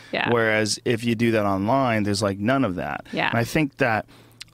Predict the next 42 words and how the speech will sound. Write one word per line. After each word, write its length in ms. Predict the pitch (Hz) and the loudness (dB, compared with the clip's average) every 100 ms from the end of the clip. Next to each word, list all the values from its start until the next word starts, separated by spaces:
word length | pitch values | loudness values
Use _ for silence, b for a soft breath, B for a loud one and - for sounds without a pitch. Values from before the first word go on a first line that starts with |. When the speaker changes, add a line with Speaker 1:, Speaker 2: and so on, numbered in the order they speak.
| - | -2
Speaker 2:
there's, 340 | 139 131 - - | 0 2 0 0
there's 180 | 135 | 0
something 340 | - 175 220 156 | 2 2 2 2
very 220 | 123 123 | 2 2
strange 840 | - - - 127 175 127 92 98 - | 2 0 2 2 2 2 2 0 0
that's 180 | 104 | -2
going 300 | - 123 117 | 0 0 2
on 260 | 107 101 95 | 2 2 2
in 180 | 95 101 | 0 0
our 300 | 95 95 90 | 2 2 0
culture 400 | - 170 - 98 | 0 0 0 0
right 200 | 90 92 | 0 0
now 400 | 95 90 90 98 | -2 -2 -2 -4
Speaker 1:
Mm-hmm. 120 | 190 | -4
Speaker 2:
with, 420 | 165 107 - - 135 | -2 -2 -4 -10 -10
uh, 200 | 107 95 | -10 -2
so 240 | - 143 | 0 2
many 200 | 135 123 | 2 0
people 580 | - 147 - 113 107 104 | -2 -2 0 0 2 0
spending 540 | - 123 117 107 104 | 0 0 0 0 -2
a 100 | 101 | -4
giant 600 | 101 - 110 123 131 120 _ _ _ 107 | -6 -2 0 2 0 0 _ _ _ 0
Speaker 1:
Yeah. 60 | 107 | 2
Speaker 2:
amount 300 | 113 113 - | 2 0 0
of 140 | 101 | -2
their 160 | 101 92 | -2 -2
time 480 | - 123 113 92 - | -2 0 2 0 0
only 460 | 120 143 135 107 | 2 4 2 2
interacting 480 | 104 104 101 95 - | 2 2 0 -2 -4
with 100 | 95 | -4
people 300 | - 107 92 | -4 -6 -6
through 220 | - - - | -8 -10 -8
text. 560 | - 120 - - - - | -4 -4 -4 -10 -10 -4
Speaker 1:
Absolutely. 760 | 190 190 180 - 180 180 90 214 | -2 0 -2 -2 0 0 -2 -2
Well, 120 | 196 | 0
that's 240 | 226 233 | 0 -2
one 280 | 214 196 233 | -4 0 0
of 120 | 269 | 0
the 180 | 208 185 | 0 0
areas 300 | 180 175 165 | 2 0 -2
of 80 | 165 | -4
research 640 | 170 165 175 165 - - | -4 -2 -4 -4 -8 -12